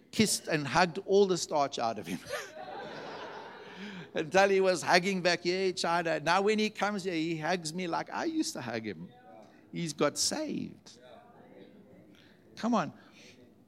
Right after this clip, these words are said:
In our actions, in our speech, we need to learn how to be able to look at somebody and speak to them with love. Men. Is that good? It's Christian stuff. So, in conclusion, our words.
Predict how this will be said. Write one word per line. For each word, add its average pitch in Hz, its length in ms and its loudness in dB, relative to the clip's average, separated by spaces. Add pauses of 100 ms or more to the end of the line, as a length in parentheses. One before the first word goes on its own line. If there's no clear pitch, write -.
(140)
In 135 160 0
our 127 160 2 (100)
actions, 202 460 -2
in 127 100 -6
our 104 120 -6
speech, - 600 -2
we 113 140 -2
need 170 440 4
to 123 160 -6
learn 156 540 4 (280)
how 123 140 -4
to - 120 -8
be 120 100 0
able 113 120 2
to 123 120 -6
look 156 300 6
at 160 80 -4
somebody 113 300 -4
and 92 80 -8
speak - 300 -6
to 113 100 -6
them 107 100 -8
with 104 160 -10
love. 95 160 -8 (100)
Men. 95 400 -4 (1300)
Is - 80 -10
that 156 160 -8
good? 180 220 -2 (560)
It's - 100 -8
Christian - 460 -8
stuff. - 240 -12 (1000)
So, 113 320 -6 (500)
in 104 120 -12
conclusion, 101 640 -2 (600)
our - 80 -18
words. 107 560 -4